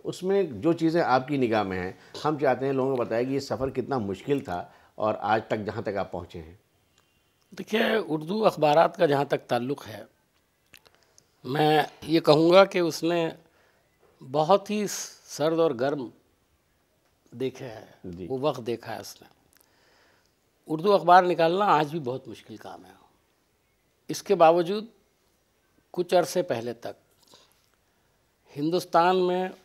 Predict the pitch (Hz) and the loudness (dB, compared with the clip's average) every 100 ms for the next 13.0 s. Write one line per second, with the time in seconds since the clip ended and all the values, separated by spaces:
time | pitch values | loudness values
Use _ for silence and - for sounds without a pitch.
0 | - 151 151 196 170 147 139 151 147 - | -8 -6 -2 0 0 0 0 -2 -6 -12
1 | 135 - 107 110 113 95 _ _ - 104 | -12 -6 -6 -6 -10 -12 _ _ -10 -8
2 | 95 _ _ _ - - _ _ _ _ | -8 _ _ _ -20 -20 _ _ _ _
3 | _ _ _ 147 170 185 226 180 139 113 | _ _ _ -2 0 2 0 0 0 -2
4 | 98 _ _ - 123 107 85 - 147 - | -6 _ _ -14 -8 -8 -10 -10 -10 -8
5 | 139 117 113 110 104 98 98 _ - _ | -6 -6 -8 -12 -14 -18 -20 _ -20 _
6 | _ - 104 104 117 117 98 104 113 104 | _ -10 -8 -6 -6 -8 -8 -6 -6 -4
7 | 101 - 110 87 _ _ _ _ _ _ | -6 -8 -20 -20 _ _ _ _ _ _
8 | _ _ _ _ _ _ - 131 156 170 | _ _ _ _ _ _ -10 -2 4 4
9 | 180 175 - _ _ _ _ _ _ _ | 4 0 -4 _ _ _ _ _ _ _
10 | _ _ _ _ _ _ _ _ 151 143 | _ _ _ _ _ _ _ _ -10 0
11 | 151 151 156 160 160 135 139 170 175 190 | 0 2 -2 -2 0 2 2 2 4 4
12 | 165 139 143 175 139 139 175 165 - | 2 -2 0 2 2 0 -4 -4 -6